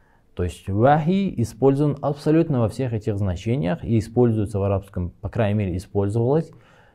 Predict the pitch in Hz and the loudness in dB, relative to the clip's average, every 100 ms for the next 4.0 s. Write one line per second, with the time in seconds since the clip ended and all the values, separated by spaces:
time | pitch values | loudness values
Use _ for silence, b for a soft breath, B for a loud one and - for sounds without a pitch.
0 | b - - _ - 104 131 110 98 101 | b -18 -18 _ -4 -2 0 -2 -2 -4
1 | 101 107 80 - 107 117 147 170 - - | -2 -2 -2 -2 0 2 2 0 -4 -16
2 | b 156 - - - B B 170 175 151 | b 0 2 0 -4 B B 0 2 4
3 | 135 131 135 110 113 101 156 208 196 - | 4 6 4 2 0 0 0 2 0 -4